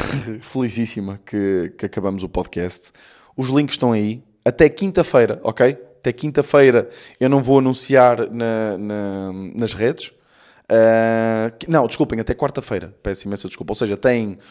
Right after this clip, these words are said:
hoje, se, para quem está a ouvir, segunda, terça e quarta para,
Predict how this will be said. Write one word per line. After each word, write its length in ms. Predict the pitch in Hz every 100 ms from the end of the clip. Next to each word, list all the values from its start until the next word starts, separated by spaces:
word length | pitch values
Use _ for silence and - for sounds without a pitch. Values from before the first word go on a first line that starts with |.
| _ -
hoje, 560 | 143 196 190 254 - _
se, 200 | - -
para 140 | 117
quem 80 | 107
está 100 | 107
a 20 |
ouvir, 160 | 104 104
segunda, 380 | - 143 165 165
terça 420 | 165 160 156 143
e 40 |
quarta 500 | - 135 131 131 123 _ _ _ _ _ -
para, 960 | 127 120 117 117 110 107 107 104 101